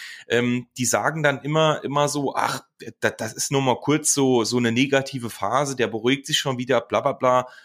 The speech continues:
hör auf zu heulen“ und, ne, so, sowas. Und, ähm, das finde ich einfach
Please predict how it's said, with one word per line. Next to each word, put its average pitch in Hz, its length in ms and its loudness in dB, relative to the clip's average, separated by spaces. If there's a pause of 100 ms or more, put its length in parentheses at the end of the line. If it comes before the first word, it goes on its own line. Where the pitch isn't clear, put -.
(120)
hör 101 120 0
auf 123 200 0
zu 107 200 -4
heulen“ 127 480 4
und, 101 300 -6
ne, 120 340 -2
so, 120 220 -2
sowas. 143 380 2 (300)
Und, 110 280 -4
ähm, 117 300 -2
das 117 200 0
finde 151 240 0
ich - 140 -2
einfach 131 420 -2